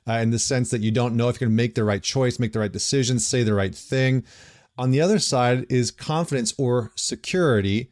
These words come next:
that you can rely on yourself to do the right thing, say the right thing,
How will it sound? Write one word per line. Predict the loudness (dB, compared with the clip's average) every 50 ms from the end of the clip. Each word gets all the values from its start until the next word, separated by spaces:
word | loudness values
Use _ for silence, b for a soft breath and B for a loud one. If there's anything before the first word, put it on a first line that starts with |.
| _ _
that | -4 -2
you | -2 -2
can | -2 -2
rely | 0 0 0 2 2 2 2 2
on | 2 2
yourself | 2 0 0 0 0 0 -2 -2
to | -2 -2
do | 0 2 2
the | 2
right | 2 0 0 -2
thing, | -2 -4 -4
say | -2 -2 -2 0
the | 0 0
right | 0 -2 -2 -4
thing, | -8 -6 -4 -2 -2 -2 -2 -6